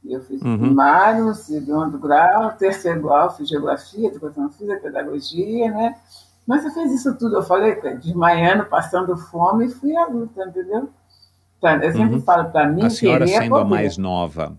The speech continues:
Speaker 2: tendo cinco irmãos, é, que vieram antes da senhora, os seus pais não, não, não conseguiram, ou, enfim, é, eles não se, eles não, não concluíram os estudos.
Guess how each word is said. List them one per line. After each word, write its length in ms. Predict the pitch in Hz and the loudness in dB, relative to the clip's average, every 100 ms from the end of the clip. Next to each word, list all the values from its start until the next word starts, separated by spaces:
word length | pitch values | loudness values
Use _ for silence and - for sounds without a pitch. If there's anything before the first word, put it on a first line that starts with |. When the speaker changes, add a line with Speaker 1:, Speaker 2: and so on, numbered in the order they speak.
| _ - | _ -6
Speaker 2:
tendo 280 | 101 98 | -4 -4
cinco 480 | 90 - 131 143 131 | -6 -6 -4 -2 -2
irmãos, 720 | 120 107 101 92 85 - - _ _ _ _ | 0 0 0 -2 -6 -12 -20 _ _ _ _
é, 520 | - 80 76 67 - - _ - | -12 -10 -10 -12 -18 -20 _ -20
que 140 | - 85 | -18 -8
vieram 480 | 82 85 90 90 73 | -2 0 -2 -4 -8
antes 300 | 87 85 92 | -8 -8 -6
da 120 | 92 | -6
senhora, 640 | - 107 90 85 80 78 _ _ _ _ | -4 -4 -2 -2 -4 -10 _ _ _ _
os 280 | 98 98 - | -6 -6 -4
seus 280 | - 110 - | -2 -2 -2
pais 320 | 104 117 107 | -2 -2 -2
não, 280 | 113 127 - | -4 -4 -6
não, 460 | 107 104 110 110 101 | -4 -2 -2 -2 -2
não 180 | 104 | -2
conseguiram, 840 | 107 110 101 92 80 87 113 104 85 | -2 -2 -2 -4 -2 0 2 0 0
ou, 280 | 85 82 - | -2 -2 -4
enfim, 400 | 95 92 80 69 - - | -8 -6 -8 -12 -16 -18
é, 220 | 78 65 - | -16 -16 -8
eles 260 | 87 87 90 | -6 -4 -2
não 140 | 104 | -4
se, 360 | - 107 104 98 - | -2 -2 -2 -6 -8
eles 200 | 92 87 | -8 -4
não, 240 | 90 98 | -4 -2
não 260 | 101 - 98 | -4 -4 -4
concluíram 680 | 110 107 98 101 104 107 104 | -2 -2 2 2 2 -2 -4
os 220 | 104 98 | -4 -2
estudos. 680 | 110 - - 92 73 76 - | -4 -4 -2 -2 -2 -8 -16